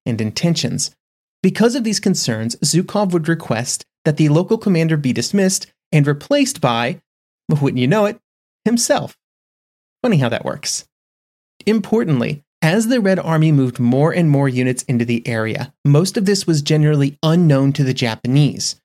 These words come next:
Throughout the early weeks of June, the general belief among the Kwantung Army leadership was that there was maybe a thousand Soviet soldiers in the area, yeah, a couple of batteries of artillery, and a couple of tanks.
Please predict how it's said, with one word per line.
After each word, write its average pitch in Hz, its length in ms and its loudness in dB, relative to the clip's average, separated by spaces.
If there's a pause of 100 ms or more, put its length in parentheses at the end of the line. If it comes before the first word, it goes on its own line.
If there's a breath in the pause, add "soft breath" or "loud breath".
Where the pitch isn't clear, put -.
(340)
Throughout 185 200 2
the 240 160 -2
early 220 260 2
weeks 220 260 0
of 175 100 0
June, 120 320 0
the 131 80 2
general 160 380 2
belief 160 460 0
among 147 340 4
the 175 100 0
Kwantung 160 600 0
Army 156 220 2
leadership 143 560 0 (240)
was 151 180 4
that 160 180 -2
there 175 160 2
was 165 260 0 (220)
maybe 151 600 2
a 151 140 0
thousand 165 640 -2
Soviet 185 500 0
soldiers 165 480 0
in 180 100 2
the 185 160 0
area, 190 480 0 (200)
yeah, 277 340 0
a 185 80 -2
couple 170 400 -4
of 151 100 0
batteries 151 440 0
of 135 100 -2
artillery, 170 680 0 (260)
and 156 100 0
a 151 40 -2
couple 120 360 -4
of - 140 -8
tanks. - 580 -4